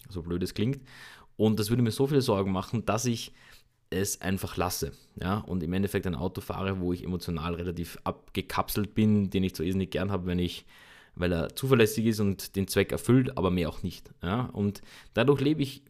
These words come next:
schon besser, muss ich ganz ehrlich sagen, ja, ähm, das ist so, wie ich in den, der vorletzten Folge mit Minimalismus, ähm, euch das gesagt habe, da gibt es Themen, die eben für den einen oder anderen wirklich lebensverändernd sein können, ja, so wie für mich es war.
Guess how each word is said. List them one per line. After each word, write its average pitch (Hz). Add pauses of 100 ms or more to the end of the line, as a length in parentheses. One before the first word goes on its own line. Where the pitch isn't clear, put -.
(140)
schon 147
besser, 80
muss 101
ich 110
ganz 110
ehrlich 104
sagen, 104
ja, 87
ähm, 95
das 98
ist 110
so, 113
wie 107
ich 107
in 104
den, 98 (400)
der -
vorletzten 113
Folge 107
mit 101
Minimalismus, 104 (540)
ähm, 98 (100)
euch 101
das 104
gesagt 95
habe, 104 (1120)
da 90
gibt 139
es 131
Themen, 117 (420)
die 107
eben 92 (1080)
für -
den 110
einen 113
oder 113
anderen 107
wirklich 107
lebensverändernd 82
sein 82
können, 76
ja, 90
so 98
wie 98
für 92
mich 104
es 80
war. -